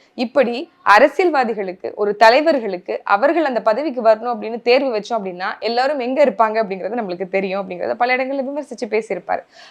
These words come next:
அப்படியாக படித்தவர்கள் இல்லாம இருக்கிற காரணத்தினாலதான் ஊழல், லஞ்சம், பணம்,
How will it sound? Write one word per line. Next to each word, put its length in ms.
அப்படியாக 800
படித்தவர்கள் 920
இல்லாம 580
இருக்கிற 300
காரணத்தினாலதான் 800
ஊழல், 400
லஞ்சம், 440
பணம், 340